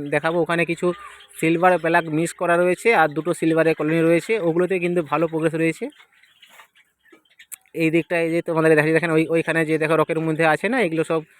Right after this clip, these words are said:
সিলভার আর ব্ল্যাক মিক্স করা রয়েছে। এখানেও খুব ভালো প্রোগ্রেস রয়েছে। ওইটা এক-, একটু বড় কলোনি, ওটাতে প্রায় পঁচিশ জোড়ার মতো পাখি দেওয়া রয়েছে। ঠিক আছে বন্ধুরা, ওটা আমি পার্ট টুতে দেখাবো। আজকে ভিডিওটা এই পর্যন্ত। আর যিনারা অবশ্যই ভিডিওটা শেষ পর্যন্ত দেখছো,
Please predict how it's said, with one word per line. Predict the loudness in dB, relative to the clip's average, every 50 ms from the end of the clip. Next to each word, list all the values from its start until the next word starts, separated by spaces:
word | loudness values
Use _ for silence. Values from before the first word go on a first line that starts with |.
| -20 -20 -20 _
সিলভার | -8 -4 -2 0 0 2 4 4 4 4 2 -2 -12 _ _ -4
আর | 0 2 2 2
ব্ল্যাক | 2 0 2 4 4 4 2 0
মিক্স | -2 -2 -2 -2
করা | 0 2 2
রয়েছে। | 4 4 2 0 -2 -2 -4
এখানেও | -6 -4 -2 -2 -2 -2 -2
খুব | -2 -4 -6 -2
ভালো | 0 0 0 0
প্রোগ্রেস | 0 -2 -2 -2 0 2
রয়েছে। | 2 0 0 0 0 0
ওইটা | 0 0 0 0 -2
এক-, | -2 0
একটু | -2 -4 -2 -2 -2 -2 -4 -4 -6 -2
বড় | 2 4 4 4
কলোনি, | 4 2 2 2 0 0
ওটাতে | -2 -2 -4 -2 -2 -4 -6 -6 _ _ _ _ _ -8
প্রায় | -2 0 0 0
পঁচিশ | 0 -4 -4 -2 -4 -4
জোড়ার | -2 2 2 4 4
মতো | 4 2 0 -2 -4 -4
পাখি | -4 -6 -4 -2 0
দেওয়া | 0 2 2
রয়েছে। | 2 0 -2 -2 -4
ঠিক | -4 -2 -2
আছে | -2 -2 -2
বন্ধুরা, | -2 0 0 2 2 2 0 _ _ _ _ _ _ -4
ওটা | -4 -2 -2 0
আমি | -2 -2
পার্ট | -2 -2 -4 -4
টুতে | -4 -4 -4 -2
দেখাবো। | -2 0 0 2 4
আজকে | 4 2 2 0 -4
ভিডিওটা | -2 0 0 0
এই | 0 0
পর্যন্ত। | 0 -2 -2 0 0
আর | 0 0
যিনারা | 0 0 0 2 2 2
অবশ্যই | 2 0 -2 -4 -4 -6 -6
ভিডিওটা | -4 -2 -2 -2 0 -2 -2
শেষ | -4 -4 -8
পর্যন্ত | -8 -6 -6 -4 -4 -2
দেখছো, | -4 -4 -6 -4 -6